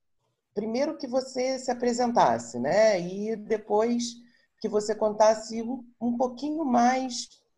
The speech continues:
primeiro sobre a sua trajetória, é, profissionalmente, como é que se deu,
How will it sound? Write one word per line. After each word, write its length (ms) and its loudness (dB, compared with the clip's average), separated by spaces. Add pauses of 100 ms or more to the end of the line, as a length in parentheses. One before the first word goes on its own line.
(240)
primeiro 320 0
sobre 240 -2
a 60 2
sua 180 -2
trajetória, 1040 2 (720)
é, 500 6 (600)
profissionalmente, 1300 -2
como 260 -6
é 80 -2
que 100 -14
se 240 -18
deu, 520 0